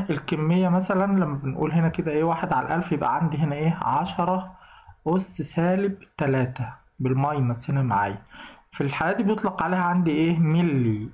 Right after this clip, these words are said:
ويرمز لها بالرمز إم. وهناخد إحنا أمثلة مع بعض دلوقتي، هنح-، ناخد بعض المسائل وهنشوفها وهنجرب مع بعض. يبقى عندي في الحالة دي هنا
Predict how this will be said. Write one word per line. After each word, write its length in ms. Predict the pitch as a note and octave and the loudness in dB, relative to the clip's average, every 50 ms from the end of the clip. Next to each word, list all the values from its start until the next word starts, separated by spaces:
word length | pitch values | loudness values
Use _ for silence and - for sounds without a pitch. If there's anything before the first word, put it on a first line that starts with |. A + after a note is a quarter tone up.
| - - | -6 -2
ويرمز 640 | B2 A#2+ C#3+ E3 E3+ E3 D3+ C#3 C#3 C3 C3 C3+ | 0 0 2 2 2 2 2 2 0 0 0 0
لها 320 | C#3 D3 D3+ E3+ F3 F3 E3+ | 0 0 2 2 2 0 0
بالرمز 680 | C3+ C3 C3+ B2+ B2+ A#2+ B2+ C#3+ E3 F3 F3 D3+ C3+ | 0 -2 -2 -2 -2 0 0 0 2 2 2 2 0
إم. 340 | C3 - B2 B2 A2+ G#2+ - - - - - - - - - - - - _ _ _ _ _ _ _ _ _ _ _ _ _ _ _ _ - - | 0 0 2 0 0 0 -2 -8 -20 -20 -20 -20 -20 -20 -20 -20 -20 -20 _ _ _ _ _ _ _ _ _ _ _ _ _ _ _ _ -4 -2
وهناخد 380 | F#3 F3+ G#3+ C4+ C4 B3 A3+ | 0 2 2 0 0 0 -2
إحنا 280 | B3+ A3 - B3 - - | -2 -2 -2 -2 -2 0
أمثلة 340 | E3 - - - G3+ G3+ G#3 | -2 -2 -2 -2 -2 0 2
مع 220 | F#3+ F3 D3+ C#3+ | 2 2 2 2
بعض 340 | D3 E3+ G3 G3+ F3+ E3 D#3+ | 0 0 0 0 -2 -2 -4
دلوقتي، 580 | - C3+ D#3 F#3 F3+ F#3 - A3 G3+ F#3+ G3 - - _ - _ - | -2 0 0 0 0 -2 -2 -2 -2 -2 -4 -6 -20 _ -18 _ -8
هنح-، 340 | D#3+ - - - - - D3 | -8 -8 -6 -6 -6 -4 -4
ناخد 280 | D#3+ F#3 - D3+ C#3+ | -4 -2 -2 -2 -2
بعض 220 | D3 D#3+ D#3+ D#3 D#3+ | -2 -2 -2 -2 -2
المسائل 680 | C#3+ C#3 C3+ C#3 - D#3+ E3+ F#3 F#3+ F#3+ F#3+ F#3+ F#3+ - - | -2 -2 -2 -2 0 -2 0 2 2 2 2 2 0 -2 -6
وهنشوفها 640 | E3+ D#3 D3 C#3+ C3+ C#3 C#3 - F#3 E3+ - - D#3+ | -6 -4 -2 0 -2 -2 -2 -4 -6 -6 -4 -4 -4
وهنجرب 600 | D#3 D3 D3 - - C#3 D3 D3+ D#3 D#3+ C#3+ C#3+ | -4 -4 -6 -10 -6 -4 -4 -2 -2 -2 -2 0
مع 160 | C#3 B2+ B2 | 0 0 0
بعض. 300 | B2 D3 E3 G3 G#3+ A3+ - - - - - - - - - - - | 0 0 0 -2 -2 -6 -8 -12 -20 -20 -20 -20 -20 -20 -10 -2 -2
يبقى 280 | C#3+ C#3 - C3 C#3+ | 0 0 0 0 0
عندي 200 | E3+ F#3 F#3+ F3+ | 2 2 2 2
في 80 | - D#3+ | 0 -2
الحالة 340 | D3 - - D3+ D3 D#3+ F3+ | -4 -2 -2 0 2 2 2
دي 240 | F3 F#3+ F3 F3+ | 2 2 2 2
هنا 280 | G3 G#3 A3+ A3 - | 2 2 0 -2 -6